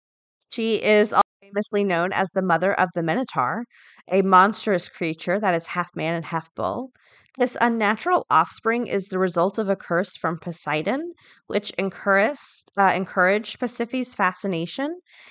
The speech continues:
and unnatural desires for his majestic white bull. At first, she tries to care for the young creature, but it soon grows violent and uncontrollable. King Minos then enlists the help of his inventor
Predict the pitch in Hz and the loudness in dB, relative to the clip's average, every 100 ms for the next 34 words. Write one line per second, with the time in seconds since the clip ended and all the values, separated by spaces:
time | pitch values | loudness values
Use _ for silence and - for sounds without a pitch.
0 | - _ 196 - 196 185 208 - 202 175 | -20 _ 0 2 2 2 2 2 0 2
1 | 170 170 165 165 175 - - 170 170 175 | 0 2 2 2 0 -4 -4 -2 -4 -6
2 | 165 - 165 - 170 - 160 - - 202 | -6 -4 -6 -6 -10 -6 -6 -6 -2 0
3 | 123 - - _ _ _ _ _ 233 - | 0 -6 -14 _ _ _ _ _ -4 0
4 | 285 311 - 302 247 233 - 226 202 180 | 2 2 -2 -2 2 2 -2 -4 0 0
5 | 196 190 180 180 202 - 165 - 160 185 | 0 -4 -2 0 -2 -4 -6 -2 -4 -4
6 | - - _ _ 185 185 - 233 233 233 | -8 -20 _ _ -4 -4 -4 0 0 0
7 | 214 190 180 175 - 160 180 180 185 175 | 2 4 4 0 -2 0 2 0 -2 -6
8 | _ 170 165 175 175 165 - 175 - - | _ -6 -4 -6 -6 -8 0 0 0 -8
9 | - - _ _ _ _ - 240 240 214 | -10 -14 _ _ _ _ -2 0 2 2
10 | 190 190 220 247 - - 190 196 196 185 | 2 0 -2 -6 -16 -8 0 2 2 -2
11 | 185 170 214 - - - 185 - 175 185 | 2 2 0 -4 -20 -6 -4 2 2 2
12 | - 170 185 175 - 170 165 156 165 - | -6 -2 -2 -2 -4 -6 -2 -2 -2 -4
13 | 170 196 | -2 -2